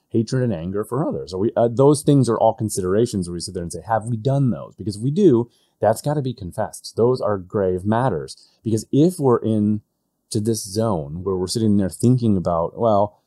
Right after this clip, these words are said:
hey, I can just use narcotics. Hey, I can, you know, sterilization. You're talking about how much is that promoted in today's society? Um, drunkenness, or did you help someone else commit mortal sin? So this is scandal. Um,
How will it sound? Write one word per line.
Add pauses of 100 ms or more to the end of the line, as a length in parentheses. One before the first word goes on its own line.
(200)
hey,
I
can
just
use
narcotics.
Hey,
I
can, (120)
you
know, (220)
sterilization.
You're
talking
about
how
much
is
that
promoted
in
today's
society? (380)
Um,
drunkenness,
or
did
you
help
someone
else
commit
mortal
sin?
So
this
is
scandal. (380)
Um,